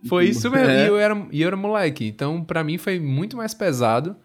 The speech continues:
Speaker 1: Até que, quando eu segurei pelo, pelas cordas e subi o baixo, aí veio uma pessoa da produção muito rápido,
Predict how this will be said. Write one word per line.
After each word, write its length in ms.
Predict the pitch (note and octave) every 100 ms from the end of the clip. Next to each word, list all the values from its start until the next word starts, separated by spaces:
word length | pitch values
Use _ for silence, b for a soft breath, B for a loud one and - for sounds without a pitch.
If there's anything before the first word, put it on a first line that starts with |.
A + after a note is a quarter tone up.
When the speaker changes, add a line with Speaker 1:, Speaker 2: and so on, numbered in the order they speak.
| b
Speaker 1:
Até 280 | B2 C3+ D#3
que, 460 | D#3 F#3 F#3 - _
quando 180 | E3+ E3+
eu 40 |
segurei 320 | - E3+ E3
pelo, 320 | F#3 G3 E3+ -
pelas 280 | C3+ A#2
cordas 440 | - C3+ C3 B2 C3+
e 80 | B2+
subi 460 | - G#2+ G#2 F#3+
o 40 | C#3
baixo, 440 | G#2 C#3+ F#3 - - B B
aí 160 | F2+
veio 120 | F#2+
uma 120 | B2+ C#3
pessoa 220 | C#3 C#3+
da 40 |
produção 520 | C3 C3+ C#3 C#3 C3+ C3
muito 320 | A#2 F#3+ F#3
rápido, 480 | C3+ A2+ - B2+